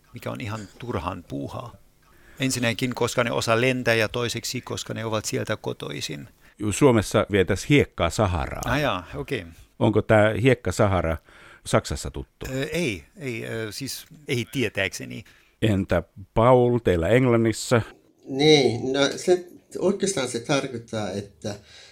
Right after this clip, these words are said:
Speaker 3: ei mene neuvo perille. Eli ihan sama, mitä sanotaan, se ei mene perille. Meillä on Englannissa samanlainen, eli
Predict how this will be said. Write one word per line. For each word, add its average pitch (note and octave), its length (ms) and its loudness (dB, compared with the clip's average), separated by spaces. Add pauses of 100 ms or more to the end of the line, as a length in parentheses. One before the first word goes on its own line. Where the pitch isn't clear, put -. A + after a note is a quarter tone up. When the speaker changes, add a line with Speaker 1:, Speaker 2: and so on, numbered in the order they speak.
(200)
Speaker 3:
ei D#3 200 6
mene C3+ 460 4
neuvo G2 600 -2
perille. E2 520 -6 (380)
Eli G2+ 400 0
ihan D#3 340 4
sama, B2 320 2
mitä F#2+ 280 -2
sanotaan, G2 640 -4 (200)
se - 160 -4
ei A#2+ 240 0
mene G#2+ 240 0
perille. - 580 -6 (480)
Meillä C3 260 6
on A#2+ 160 2
Englannissa A2 600 4
samanlainen, G2+ 880 -2
eli G2+ 280 -4